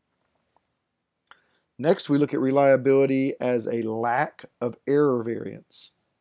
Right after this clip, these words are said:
First, as a second way of conceptualizing reliability is in terms of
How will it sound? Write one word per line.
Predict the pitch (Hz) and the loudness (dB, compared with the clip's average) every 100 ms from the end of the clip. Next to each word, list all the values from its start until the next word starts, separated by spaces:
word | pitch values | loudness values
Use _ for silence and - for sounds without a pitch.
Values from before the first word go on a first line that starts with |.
| _ _ _ _ _ _ _ _ _ _ _ _ _ _ _ | _ _ _ _ _ _ _ _ _ _ _ _ _ _ _
First, | - 110 - | -14 -12 -6
as | 113 | -6
a | 110 | -6
second | - 147 - 123 | -6 -6 -6 -4
way | 135 | 0
of | 135 | 0
conceptualizing | 127 123 - - 127 120 | -2 -8 -8 -8 -8 -8
reliability | 117 113 110 120 160 214 220 | -8 -8 -6 -2 0 0 -4
is | - 113 | -8 -10
in | 107 | -12
terms | - 110 113 139 - _ | -12 -12 -10 -10 -12 _
of | 104 104 110 143 | -12 -8 -8 -8